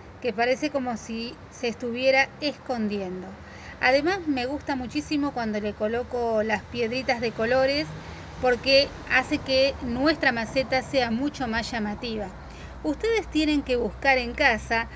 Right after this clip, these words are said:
algunos, eh, animalitos que tengan, eh, cualquier muñequito pequeño,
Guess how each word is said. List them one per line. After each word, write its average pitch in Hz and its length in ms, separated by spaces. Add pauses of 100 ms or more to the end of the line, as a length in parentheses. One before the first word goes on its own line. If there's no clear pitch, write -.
(220)
algunos, 240 1000
eh, 220 600
animalitos 226 960
que 226 180
tengan, 233 800 (320)
eh, 233 280
cualquier 277 400
muñequito 254 680
pequeño, 254 720